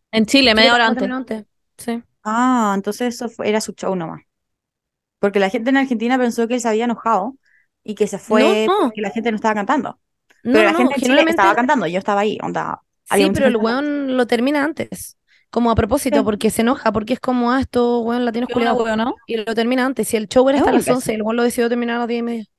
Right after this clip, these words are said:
Speaker 2: Y llegó de tarde.
Speaker 3: Yo me fui antes. Es que en verdad era una fumea. Me fui.
Speaker 2: Yo ni siquiera
Speaker 1: Yo,
Speaker 2: me
Speaker 1: es
Speaker 2: fui a
Speaker 1: que
Speaker 2: ver.
Speaker 1: ni siquiera hubiera ido, no.
Speaker 2: No,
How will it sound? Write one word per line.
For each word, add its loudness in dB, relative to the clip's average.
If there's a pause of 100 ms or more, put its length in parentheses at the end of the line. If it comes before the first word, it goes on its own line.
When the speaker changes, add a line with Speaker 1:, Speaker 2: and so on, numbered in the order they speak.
(320)
Speaker 2:
Y 0
llegó 6
de 4
tarde. -2 (1120)
Speaker 3:
Yo 4
me 8
fui -2
antes. -2 (120)
Es -6
que 2
en -2
verdad 0
era 0
una 0
fumea. -6 (200)
Me -8
fui. -12 (1160)
Speaker 2:
Yo 2
ni 2
siquiera -2
Speaker 1:
Yo, 6
Speaker 2:
me -8
Speaker 1:
es -6
Speaker 2:
fui -2
a 4
Speaker 1:
que 2
Speaker 2:
ver. 2
Speaker 1:
ni 4
siquiera 6
hubiera 8
ido, 4
no. -8 (120)
Speaker 2:
No, -2